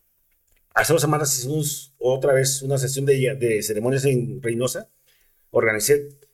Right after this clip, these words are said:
dos sesiones juntas. Una, una hice, entré yo y otra estuve de apoyo con Yurak. La verdad, muy buena experiencia. Para la gente que yo invité, este, he recibido muy buenos comentarios.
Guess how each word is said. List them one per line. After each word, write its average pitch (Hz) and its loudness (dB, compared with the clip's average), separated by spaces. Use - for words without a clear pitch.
dos 123 2
sesiones 135 2
juntas. 143 -2
Una, 147 4
una 151 4
hice, 143 2
entré 135 2
yo 147 6
y 143 4
otra 135 4
estuve 123 0
de 123 4
apoyo 127 0
con 120 -2
Yurak. 110 -4
La 120 2
verdad, 113 2
muy 135 0
buena 120 2
experiencia. 110 -4
Para 117 2
la 107 -4
gente 135 0
que 127 -2
yo 127 2
invité, 131 -2
este, 104 -4
he 110 -2
recibido 117 0
muy 127 0
buenos 135 2
comentarios. 110 -6